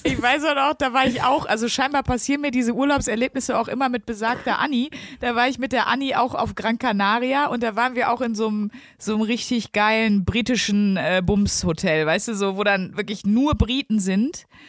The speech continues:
Äh, also jeder, der dir in dem Hotel entgegenkommt, ist krebsrot und sieht aus, als hätte er eigentlich ein Arsenal-Trikot an, aber es ist einfach die Haut.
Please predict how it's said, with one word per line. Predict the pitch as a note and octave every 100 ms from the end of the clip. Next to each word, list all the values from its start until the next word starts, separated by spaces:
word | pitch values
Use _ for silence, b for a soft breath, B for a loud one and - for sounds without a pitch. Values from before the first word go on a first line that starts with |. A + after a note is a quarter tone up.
| B B B -
Äh, | G#3 A3+
also | - G#3+ A3 A3
jeder, | F#3+ A3+ C#4+ B3+
der | B3
dir | B3 A#3
in |
dem | A#3+
Hotel | A3+ A3 B3+ B3
entgegenkommt, | G#3+ F#3+ A#3 B3 - A#3 A#3+
ist | - G3 -
krebsrot | G#3 A#3 - - F#3+ A#3 G#3+ - - _ b b b b -
und | G#3+ G#3+
sieht | A3+ -
aus, | A3 C4
als | B3
hätte | C#4+ A3+
er | A#3 G3
eigentlich | B3+ D4 -
ein | A#3
Arsenal-Trikot | A3+ C4+ C4 A#3+ A3+ - B3 C4+
an, | - A#3+
aber | C4
es | A#3+
ist | A3+
einfach | - A#3+ B3+
die | - A3 F3+
Haut. | G#3 G#3+ F3 - -